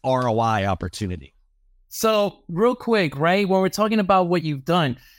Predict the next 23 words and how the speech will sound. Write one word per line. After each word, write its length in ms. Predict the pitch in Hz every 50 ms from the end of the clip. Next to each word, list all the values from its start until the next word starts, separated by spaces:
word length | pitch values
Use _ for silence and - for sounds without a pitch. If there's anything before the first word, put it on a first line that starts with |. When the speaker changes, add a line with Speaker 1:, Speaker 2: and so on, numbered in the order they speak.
| _ _ _
Speaker 2:
and 140 | 170 175 180
you're 160 | 175 180 175
going 400 | 160 196 208 220 226 226 226 - 147 143
to 120 | - 175
execute 500 | 175 190 196 - 208 190 - 220 208 202
it, 80 | 208 175
I'm 140 | 165 170
assuming 400 | 180 170 - - 233 233 220 214
you 140 | 196 196 196
literally 280 | 208 214 214 202 196 175
just 220 | 185 196 180 -
went, 340 | 170 185 175 165 165 - -
just 220 | - 151 - -
create, 360 | - 170 165 165 160 160 - -
create, 320 | 175 165 151 147 143 -
create. 240 | _ - - 127 117
Doesn't 220 | 156 160 151 175 175
matter 220 | 175 165 156 151
what 120 | 147 160 - _
it 80 | 160 156
is. 100 | 135 120
We're 60 | 131
gonna 220 | 151 151 147 143